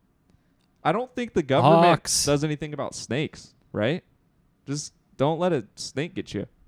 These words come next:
Speaker 2: You gotta watch out for those snakes.
Speaker 1: I
Speaker 2: You got trash laying around all around the place.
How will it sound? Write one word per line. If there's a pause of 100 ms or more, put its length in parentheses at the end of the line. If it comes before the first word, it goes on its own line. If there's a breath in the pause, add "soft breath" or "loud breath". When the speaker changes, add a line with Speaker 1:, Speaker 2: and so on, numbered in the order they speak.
(680)
Speaker 2:
You
gotta
watch
out
for
those
snakes.
Speaker 1:
I
Speaker 2:
You
got
trash
laying
around
all
around
the
place.